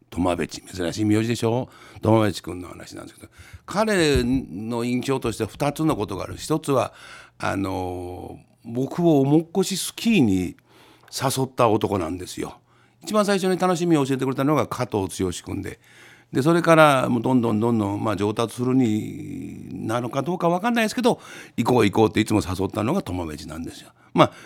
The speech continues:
前も言いましたけど、あの、西武池袋線っていうところの沿線上に、の駅一個違うところに住んでましたんで、えー、いつもうちに遊びに来たり、俺が遊びに行ったりしながらやってるうちに、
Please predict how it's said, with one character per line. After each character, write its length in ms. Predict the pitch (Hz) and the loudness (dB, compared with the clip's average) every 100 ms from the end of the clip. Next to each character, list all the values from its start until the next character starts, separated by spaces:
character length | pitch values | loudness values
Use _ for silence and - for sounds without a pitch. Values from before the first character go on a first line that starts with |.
| - | -2
前 140 | 139 | 0
も 80 | 107 | 2
言 60 | 110 | 0
い 60 | |
ま 80 | 110 | -2
し 60 | 104 | -2
た 60 | |
け 40 | 151 | 2
ど、 140 | 156 | 2
あ 40 | |
の、 240 | 104 95 78 - | 2 -2 -6 -12
西 240 | - - 127 | -6 0 0
武 120 | 95 | 0
池 180 | 98 101 | -2 -2
袋 260 | 95 104 | -4 -6
線 220 | 95 95 92 | -4 -2 -4
っ 20 | |
て 100 | 95 | -4
い 20 | |
う 80 | 98 | -6
と 120 | 95 | -6
こ 100 | - | -8
ろ 60 | 104 | -8
の 60 | |
沿 180 | 107 104 | 0 0
線 500 | 90 95 95 98 104 | 0 -2 0 0 -4
上 200 | 98 104 | -4 -2
に、 220 | 143 208 - - - - - | -2 -2 -8 -20 -20 -18 -6
の 220 | 98 98 | -2 0
駅 260 | 104 95 | 0 0
一 60 | 98 | -4
個 160 | - 92 | -4 -6
違 240 | - 98 92 | -6 -6 -4
う 60 | |
と 100 | 90 | -6
こ 80 | 92 | -2
ろ 80 | 101 | 0
に 80 | 110 | 0
住 160 | 101 | -2
ん 40 | 92 | -6
で 40 | |
ま 140 | 95 87 | -6 -10
し 60 | |
た 100 | - | -10
ん 80 | 98 | -6
で、 220 | 113 117 - - - - | -2 -2 -2 -20 -14 -8
え 420 | 87 87 87 95 | -6 -6 -6 -6
ー、 20 | |
い 60 | 98 | -6
つ 80 | - | -4
も 120 | 90 | -4
う 60 | 87 | -4
ち 140 | 85 | -4
に 60 | 87 | -4
遊 220 | 85 - | -6 -8
び 100 | 95 | -8
に 60 | 90 | -6
来 60 | |
た 140 | - 90 | -4 -4
り、 80 | |
俺 180 | 82 92 | -2 -4
が 140 | 98 - | -4 -6
遊 80 | 95 | -6
び 60 | |
に 60 | 95 | -6
行 60 | 90 | -6
っ 20 | |
た 100 | 98 | -10
り 60 | |
し 120 | 85 90 | -10 -12
な 120 | 95 | -12
が 100 | 85 | -14
ら 120 | - | -14
や 100 | 85 | -16
っ 20 | |
て 140 | 80 95 | -12 -10
る 60 | |
う 40 | 95 | -8
ち 140 | 107 | -8
に、 100 | 98 | -8